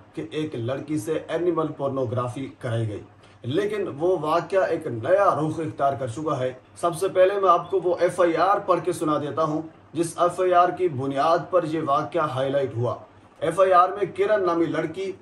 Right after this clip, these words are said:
और उसके वालिद तजम्मुल की जानिब से ये लिखा गया कि किरण को एक कॉल आई, अ, अदालत की जानिब से, और उसे ये कहा गया कि कल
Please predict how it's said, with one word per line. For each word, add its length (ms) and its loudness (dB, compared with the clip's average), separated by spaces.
और 160 4
उसके 260 2
वालिद 500 0
तजम्मुल 380 -2
की 140 -2
जानिब 280 0
से 180 -2
ये 100 2
लिखा 280 0
गया 220 0
कि 80 -6
किरण 320 4
को 380 0
एक 200 -4
कॉल 380 4
आई, 260 2
अ, 280 2
अदालत 460 2
की 80 -4
जानिब 280 2
से, 360 0
और 140 4
उसे 160 -4
ये 120 -6
कहा 340 4
गया 220 2
कि 140 -2
कल 340 -2